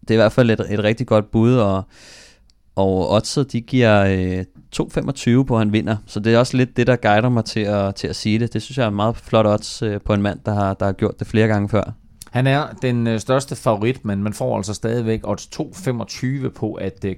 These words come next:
Speaker 2: Chris Froome, han vinder. Det var dit bud på en vinder.
Speaker 1: Mm.
Speaker 2: Du skal også komme med et, øh, staldtip, vores, øh, jo meget berømte og berygtede Stefans staldtip. Hvad er det i den her uge?
Speaker 1: Øh, jamen, vi har, den, øh, Oddset, Oddset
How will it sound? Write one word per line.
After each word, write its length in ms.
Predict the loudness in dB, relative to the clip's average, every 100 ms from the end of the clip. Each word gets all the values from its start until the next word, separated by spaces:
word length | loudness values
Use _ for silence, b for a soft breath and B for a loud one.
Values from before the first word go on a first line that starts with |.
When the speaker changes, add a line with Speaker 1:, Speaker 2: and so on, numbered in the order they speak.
| -6
Speaker 2:
Chris 180 | -8 -4
Froome, 360 | -4 -4 -4
han 240 | -6 -6 -6
vinder. 340 | -8 -10 -16 B B B 2
Det 80 | 8
var 60 | 8
dit 180 | 8 0
bud 140 | 0
på 120 | 0
en 140 | -2 -2
vinder. 300 | -2 -4 -10 -8
Speaker 1:
Mm. 100 | -2
Speaker 2:
Du 80 | 0
skal 120 | 2
også 140 | 0 0
komme 200 | 0 0
med 120 | -2
et, 220 | -4 -6 -6
øh, 120 | -4
staldtip, 560 | -2 -2 -2 -4 -4 -6
vores, 360 | -4 -4 -4 -4
øh, 140 | -2
jo 100 | -2
meget 280 | -2 -4 -4
berømte 340 | -2 -2 -2
og 80 | -6
berygtede 520 | -4 -6 -6 -8 -8 -10
Stefans 720 | -12 -4 -4 -2 -4 -6 -10
staldtip. 580 | -12 -8 -6 -6 -6 -6
Hvad 180 | -2 0
er 100 | 0
det 240 | -2 -4 -6
i 60 |
den 160 | -6 -6
her 140 | -6
uge? 160 | -10 -14 -20 -20 _ _ -4
Speaker 1:
Øh, 260 | 0 0 -2
jamen, 280 | -2 -2 -4 -12 _ _ -6
vi 120 | 0
har, 140 | 2 0 -8 -20 -20 _ 0
den, 240 | 2 0
øh, 280 | 0 2 4
Oddset, 340 | 4 2 -6 -4 2
Oddset 320 | 4 4